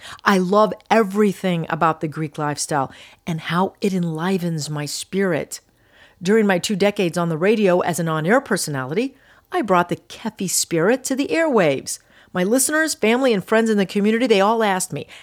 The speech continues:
"How did I maintain my positivity in all situations?" The last five years, I've been researching and building my brand, Kefi Life, as a way to show you how I do it. Kefi Life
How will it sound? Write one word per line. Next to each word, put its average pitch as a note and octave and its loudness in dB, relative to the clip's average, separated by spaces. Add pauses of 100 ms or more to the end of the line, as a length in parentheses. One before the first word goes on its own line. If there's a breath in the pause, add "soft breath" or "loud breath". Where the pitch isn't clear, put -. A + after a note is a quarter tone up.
(140 loud breath)
"How A#3+ 2
did E4+ 2
I D4 4
maintain A3 0
my D3+ -2
positivity E3+ -2
in C3+ -6 (100)
all F3+ 0
situations?" D3 -6 (720 soft breath)
The C3 -14
last C#3 -8
five D3+ -4
years, F3+ -4
I've G#3+ 2
been E3+ 0
researching C4 -4 (280 soft breath)
and G#3+ 0
building D#3 0
my E3+ -2
brand, D#3+ -4 (320)
Kefi D#3 -8
Life, D#3+ -6 (400 loud breath)
as F3+ 0
a F3+ 0
way E3 -2
to D#3 -2
show C#3+ -2
you F3+ 0 (220 soft breath)
how C3+ -10
I D#3+ -4
do D3 -4
it. - -10 (720 soft breath)
Kefi C#4 2
Life A3 4